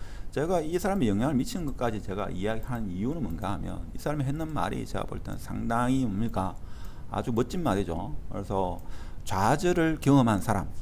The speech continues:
고통을 경험한 사람은 자신만의 역사를 갖게 된다.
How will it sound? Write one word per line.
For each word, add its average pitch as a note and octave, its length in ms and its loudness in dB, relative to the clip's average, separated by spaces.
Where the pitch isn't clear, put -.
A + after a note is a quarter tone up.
고통을 C#3+ 500 4
경험한 A#2 320 2
사람은 G2 560 2
자신만의 A2 640 0
역사를 C3+ 420 0
갖게 G#2 240 -4
된다. - 300 -4